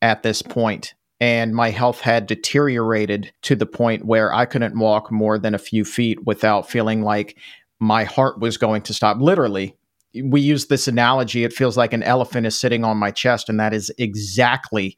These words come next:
what it felt like. I could not catch my breath to save my life, and I'm just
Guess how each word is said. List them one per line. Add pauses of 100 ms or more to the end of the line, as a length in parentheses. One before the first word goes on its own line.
what
it
felt
like.
I
could
not (180)
catch
my
breath
to
save
my
life,
and
I'm
just